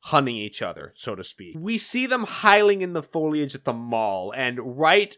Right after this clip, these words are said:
over them up the stairs, Duo is just on the floor above them.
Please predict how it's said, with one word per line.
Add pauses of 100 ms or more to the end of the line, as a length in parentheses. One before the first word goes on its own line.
(100)
over
them
up
the
stairs, (340)
Duo (100)
is
just
on
the
floor
above
them.